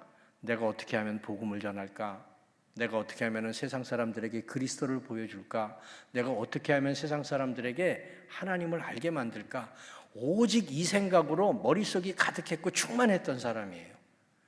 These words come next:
그래서 기회만 있으면 복음을 전하려고, 시간만 있으면 사람들에게 예수님을 보여주고 하나님 나라를 보여주려는 이 열정과 열심이 있었던 사람이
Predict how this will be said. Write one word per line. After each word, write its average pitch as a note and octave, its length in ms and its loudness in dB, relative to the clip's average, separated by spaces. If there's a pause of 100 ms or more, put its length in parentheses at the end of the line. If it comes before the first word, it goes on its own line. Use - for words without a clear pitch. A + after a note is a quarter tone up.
(240)
그래서 F#3 240 2
기회만 B3 540 10
있으면 F#3+ 400 4
복음을 D3 400 2
전하려고, G#2+ 640 -6 (300)
시간만 A#3+ 600 10
있으면 F#3+ 360 4
사람들에게 D3+ 1040 2
예수님을 B2+ 500 2
보여주고 A#2+ 460 0
하나님 F#3+ 380 0
나라를 D3+ 320 2
보여주려는 A#2+ 800 0 (320)
이 C3+ 340 -2
열정과 B2+ 1120 2
열심이 F#3+ 540 2
있었던 C3 460 0
사람이 A#2 580 -2